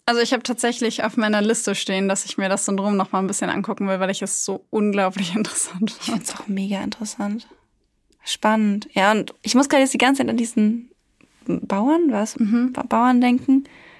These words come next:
Speaker 2: und überleg mir die ganze Zeit, dass es ja dann irgendwie jetzt doch irgendwie in sich voll schlüssig ist.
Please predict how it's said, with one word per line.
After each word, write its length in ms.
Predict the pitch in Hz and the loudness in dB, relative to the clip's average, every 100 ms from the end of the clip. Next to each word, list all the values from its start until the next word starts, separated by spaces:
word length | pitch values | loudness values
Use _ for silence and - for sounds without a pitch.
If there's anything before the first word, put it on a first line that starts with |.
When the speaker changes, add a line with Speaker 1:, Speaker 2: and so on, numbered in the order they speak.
| _ _ - | _ _ 0
Speaker 2:
und 140 | 240 | 4
überleg 280 | 214 226 220 | 4 4 4
mir 80 | 220 | 4
die 100 | 214 | 4
ganze 240 | 226 226 | 2 0
Zeit, 120 | 220 208 | 0 0
dass 140 | 202 | -2
es 120 | - | -2
ja 240 | 214 202 208 _ _ _ - | 0 0 -2 _ _ _ -10
dann 140 | 220 | -4
irgendwie 240 | 208 233 | 0 0
jetzt 180 | 226 214 | 0 0
doch 140 | 226 - | -2 0
irgendwie 240 | 214 208 | 0 2
in 140 | 196 | 2
sich 180 | 214 208 | 0 -2
voll 240 | - 208 214 | 0 0 0
schlüssig 460 | - 240 - 208 | -2 0 0 0
ist. 300 | 196 208 - | -2 -2 -8